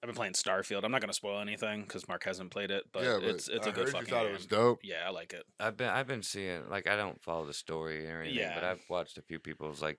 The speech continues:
Speaker 1: That's why I've
Speaker 3: reviews
Speaker 1: been
Speaker 3: and
Speaker 1: sending you stuff that's non-spoiler and shit
Speaker 3: gameplay.
Speaker 1: like that and gameplay. 'Cause, like, it, I haven't watched any story or spoiler either, but the story's long as shit. Like, my girlfriend's longer than me, and she still hasn't beaten the story. And I'm like,
Speaker 3: I heard it's,
Speaker 1: I'm
Speaker 3: it's
Speaker 1: forty hours in,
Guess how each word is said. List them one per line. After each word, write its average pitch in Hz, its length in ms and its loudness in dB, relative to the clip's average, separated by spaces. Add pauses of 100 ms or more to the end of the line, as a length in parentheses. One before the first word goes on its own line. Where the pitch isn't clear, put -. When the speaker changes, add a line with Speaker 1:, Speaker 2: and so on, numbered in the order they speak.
Speaker 1:
That's 127 220 6
why 214 80 8
I've 175 120 10
Speaker 3:
reviews 160 80 0
Speaker 1:
been 151 100 4
Speaker 3:
and 147 60 -2
Speaker 1:
sending 151 240 2
you 131 80 -2
stuff 131 220 8
that's - 180 2
non-spoiler 113 540 2
and 85 220 0
shit 80 160 2
Speaker 3:
gameplay. - 20 0
Speaker 1:
like 107 200 0
that 104 320 2
and 104 100 -10
gameplay. 104 680 -2 (100)
'Cause, 127 240 0
like, 127 260 6 (260)
it, 143 160 4 (240)
I 143 60 8
haven't 160 200 6
watched 127 180 4
any 117 140 -2
story 110 280 2
or 104 80 -4
spoiler 98 360 0
either, 104 220 0
but 92 100 -6
the 92 60 -6
story's 156 300 6
long 92 180 -4
as 87 80 -6
shit. 135 240 2
Like, 101 100 0
my 107 80 0
girlfriend's 127 320 6
longer 117 280 4
than 98 140 -4
me, 110 240 0
and 90 100 -4
she - 120 -2
still 101 160 0
hasn't 90 200 -2
beaten 87 180 -6
the 90 60 -8
story. 82 320 -6
And 87 120 -8
I'm 107 100 -4
like, 110 340 0
Speaker 3:
I 117 120 2
heard 127 200 2
it's, 117 160 -4
Speaker 1:
I'm 160 100 8
Speaker 3:
it's 196 120 4
Speaker 1:
forty 135 360 6
hours 101 340 2
in, 92 400 -8